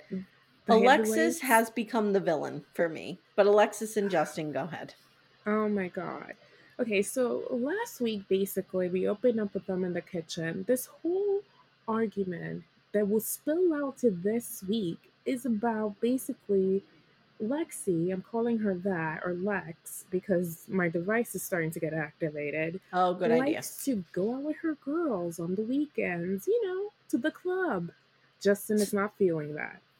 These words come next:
Speaker 2: So
Speaker 1: That's
Speaker 2: before we
Speaker 1: basically
Speaker 2: get
Speaker 1: the
Speaker 2: into
Speaker 1: main
Speaker 2: this,
Speaker 1: argument.
Speaker 2: before we get into this, tell me
Speaker 1: Mm-hmm.
Speaker 2: where you stand on this. If you
Speaker 1: Okay.
Speaker 2: were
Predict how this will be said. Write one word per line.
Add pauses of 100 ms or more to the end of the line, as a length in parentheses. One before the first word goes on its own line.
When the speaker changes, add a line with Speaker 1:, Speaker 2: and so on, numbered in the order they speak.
(260)
Speaker 2:
So
Speaker 1:
That's
Speaker 2:
before
we
Speaker 1:
basically
Speaker 2:
get
Speaker 1:
the
Speaker 2:
into
Speaker 1:
main
Speaker 2:
this,
Speaker 1:
argument. (200)
Speaker 2:
before
we
get
into
this, (320)
tell
me
Speaker 1:
Mm-hmm.
Speaker 2:
where
you
stand
on
this. (1080)
If
you
Speaker 1:
Okay.
Speaker 2:
were